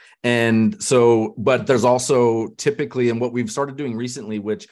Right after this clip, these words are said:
has upped our conversions a little bit, is that we offer something to them. And, and in most of our categories, it works really well for recipes. Um, and recipes are super easy for us. We have thousands and thousands of recipes for both of our,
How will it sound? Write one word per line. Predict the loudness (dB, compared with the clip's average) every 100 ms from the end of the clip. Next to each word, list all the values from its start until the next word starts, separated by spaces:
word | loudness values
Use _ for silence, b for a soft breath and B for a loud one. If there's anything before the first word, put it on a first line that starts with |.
| b b
has | -8 -6
upped | -6 -4
our | -6
conversions | -4 -4 -4 -4 -6
a | -6
little | -6 -8
bit, | -6
is | -6 -10 -8
that | -6 -6 -10 b b
we | -6 -4
offer | -2 -4 -6
something | -6 -8 -6 -8 -8
to | -8 -6
them. | -6 -8
And, | -10
and | -8 -4 -4
in | -4 -6 -6 -10 B -4
most | -2 -2
of | -2
our | -4
categories, | -4 -6 -6 -6 -6 -4 -6 -10 -10
it | -10 -6
works | -6 -6 -6
really | -4 -2
well | -2 -4
for | -6 -6 -6
recipes. | -6 -8 -8 -10 -12 B B B -4
Um, | 0
and | 2
recipes | 2 0 -2 -4
are | -4
super | -6 -8
easy | -6 -6 -6
for | -4 -4
us. | -4
We | -6
have | -4 -6
thousands | -4 -4 -2 -6 -8
and | -8
thousands | -6 -6 -6
of | -6
recipes | -6 -8 -10 -12 -8
for | -6 -4 -6
both | -2 -2 -2
of | -6
our, | -6 -6